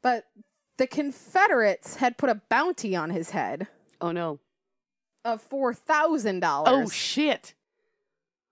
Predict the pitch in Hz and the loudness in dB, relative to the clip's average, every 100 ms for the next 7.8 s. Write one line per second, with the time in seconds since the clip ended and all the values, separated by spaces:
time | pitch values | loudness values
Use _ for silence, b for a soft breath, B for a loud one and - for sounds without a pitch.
0 | _ 190 240 311 220 156 _ _ _ _ | _ -6 -4 -2 -6 -10 _ _ _ _
1 | _ _ _ _ _ 214 262 220 214 233 | _ _ _ _ _ -4 -4 0 0 0
2 | 202 170 - 202 202 208 196 180 196 247 | 0 -6 -4 -4 -2 -4 0 0 0 -2
3 | 277 - _ _ _ _ _ _ _ _ | -4 -6 _ _ _ _ _ _ _ _
4 | _ _ _ _ B B B - 247 247 | _ _ _ _ B B B -6 -4 -2
5 | 247 247 226 220 214 214 214 - 202 196 | -4 -8 -8 -8 -8 -10 -12 -12 -14 -14
6 | 196 196 190 180 185 _ _ _ _ _ | -16 -18 -18 -20 -20 _ _ _ _ _
7 | _ _ - 233 226 220 214 208 | _ _ -6 2 4 6 4 2